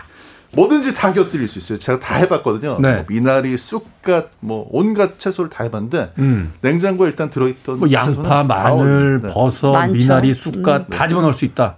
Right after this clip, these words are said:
Speaker 1: 그날 다 꺼내셔도 냉장고를 아예 파먹기를 그날 시전을 하시면 돼요.
Speaker 2: 아, 삼겹살 핑계로 냉장고를 파먹게 한다. 그러네요.
Speaker 1: 네.
Speaker 2: 김치도 들어가고 뭐 콩나물도 넣고 다 집어넣을 수 있으니까.
Speaker 3: 맞아요. 음.
Speaker 2: 삼겹살이 대단한 음식이었습니다. <laughs>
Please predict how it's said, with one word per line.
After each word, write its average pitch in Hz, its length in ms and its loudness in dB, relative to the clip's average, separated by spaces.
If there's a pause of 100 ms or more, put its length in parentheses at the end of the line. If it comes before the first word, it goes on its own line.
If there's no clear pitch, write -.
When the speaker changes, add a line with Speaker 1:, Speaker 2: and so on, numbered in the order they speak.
(100)
Speaker 1:
그날 190 340 4
다 147 200 -6
꺼내셔도 165 480 -2
냉장고를 160 540 0
아예 120 200 -2
파먹기를 208 460 -4
그날 98 320 -8
시전을 110 400 -14
하시면 123 240 -16
돼요. - 160 -20
Speaker 2:
아, 92 400 -8
삼겹살 226 600 0
핑계로 214 420 0
냉장고를 175 800 2
파먹게 175 340 -2
한다. 92 260 -2
그러네요. 247 300 2
Speaker 1:
네. 165 60 -4
Speaker 2:
김치도 160 440 0
들어가고 156 460 2
뭐 - 100 -6
콩나물도 240 520 2
넣고 156 240 0
다 - 200 0
집어넣을 165 280 2
수 - 100 -2
있으니까. 175 340 0
Speaker 3:
맞아요. 160 380 -2 (240)
음. 185 260 -6 (680)
Speaker 2:
삼겹살이 123 600 -4
대단한 123 480 2 (240)
음식이었습니다. - 680 -6
<laughs> - 120 -20